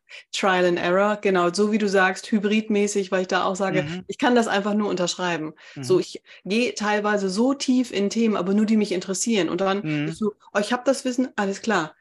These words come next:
Speaker 2: Mhm.
Speaker 1: Nächstes. So,
Speaker 2: Ja,
Speaker 1: oh,
Speaker 2: ja.
Speaker 1: das klingt spannend, das mache ich jetzt auch. Oh, das klingt spannend, da gehe ich jetzt auch noch mal
Speaker 2: Ja,
Speaker 1: rein.
Speaker 2: ja.
Speaker 1: Wo das für manche Leute aussieht, als würdest du die ganze Zeit springen, aber nee,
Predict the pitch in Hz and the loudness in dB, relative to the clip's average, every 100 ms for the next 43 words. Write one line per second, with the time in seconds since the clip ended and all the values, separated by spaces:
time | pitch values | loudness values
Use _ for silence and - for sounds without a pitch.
0 | _ 160 135 196 180 - 156 151 - _ | _ -8 0 2 2 0 -8 -8 -16 _
1 | - 175 185 - 240 208 180 - 190 180 | 2 2 2 2 2 4 2 2 0 2
2 | 190 170 160 156 180 170 170 165 - 165 | 2 2 0 0 -2 -2 -6 -6 -4 -2
3 | - 247 170 - 160 151 185 175 165 160 | 2 2 2 0 -4 -2 -2 -2 -2 -2
4 | 180 175 170 - 175 165 156 151 143 139 | -2 -4 -6 -4 -4 -4 -6 -4 -4 -4
5 | - _ _ 135 185 185 185 180 185 202 | -8 _ _ -2 0 2 0 0 2 0
6 | 196 190 190 190 170 - 196 208 220 214 | 2 2 0 -2 -2 -2 0 0 0 -2
7 | 175 196 190 202 190 180 175 170 160 - | -2 0 -2 -2 -2 -2 -2 -4 -8 -2
8 | 226 220 214 180 185 220 175 | 0 0 0 0 2 4 2